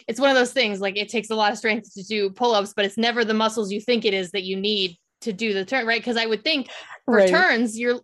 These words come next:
Speaker 1: I would think more lower body, but all the muscles you just described are not lower body muscles. So can you talk a little bit about
Speaker 2: <laughs>
Speaker 1: what are the,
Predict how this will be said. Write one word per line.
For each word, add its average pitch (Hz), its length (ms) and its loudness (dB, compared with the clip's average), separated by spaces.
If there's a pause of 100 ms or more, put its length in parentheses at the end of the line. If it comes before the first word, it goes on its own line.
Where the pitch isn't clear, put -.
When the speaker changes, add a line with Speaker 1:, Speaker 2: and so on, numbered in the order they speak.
Speaker 1:
I 233 160 0
would 277 180 -2
think 226 240 -2
more 214 180 0
lower 233 340 2
body, 175 440 -6 (220)
but 214 180 -4
all 269 180 4
the 269 80 0
muscles 262 340 -2
you 269 140 0
just 247 240 -6
described 240 440 -2
are 226 40 -10
not 269 280 0
lower 320 260 0
body 269 280 0
muscles. 240 440 -4
So 247 80 -6
can 269 180 -2
you 277 220 -4 (180)
talk 294 200 -2
a 349 100 6
little 285 160 2
bit 262 120 4
about 277 240 2 (220)
Speaker 2:
<laughs> - 200 -12
Speaker 1:
what 277 160 0
are 330 120 0
the, 254 340 -2